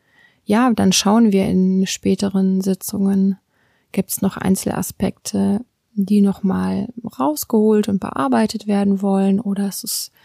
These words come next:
gibt, bringt das schon den Frieden? Aber das ist jetzt nur so eine, eine kleine Randnotiz für dich.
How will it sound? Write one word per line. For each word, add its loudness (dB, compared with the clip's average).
gibt, -6
bringt 2
das -2
schon 4
den 6
Frieden? 4
Aber -10
das -4
ist -6
jetzt -6
nur 0
so 0
eine, 2
eine 2
kleine -2
Randnotiz 0
für -8
dich. -2